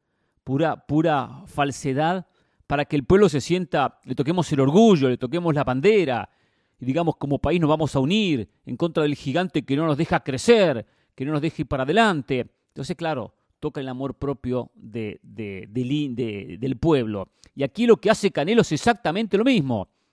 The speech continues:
Una diferencia, lo hace con el aspecto futbolístico. El mexicano puede reaccionar. "Qué mal Messi, qué nos hizo Messi". Si hay un futbolista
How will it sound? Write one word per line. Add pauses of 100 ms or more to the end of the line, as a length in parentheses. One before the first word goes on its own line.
(420)
Una
diferencia,
lo
hace
con (220)
el
aspecto
futbolístico.
El
mexicano
puede
reaccionar. (380)
"Qué
mal
Messi,
qué
nos
hizo
Messi". (400)
Si
hay
un
futbolista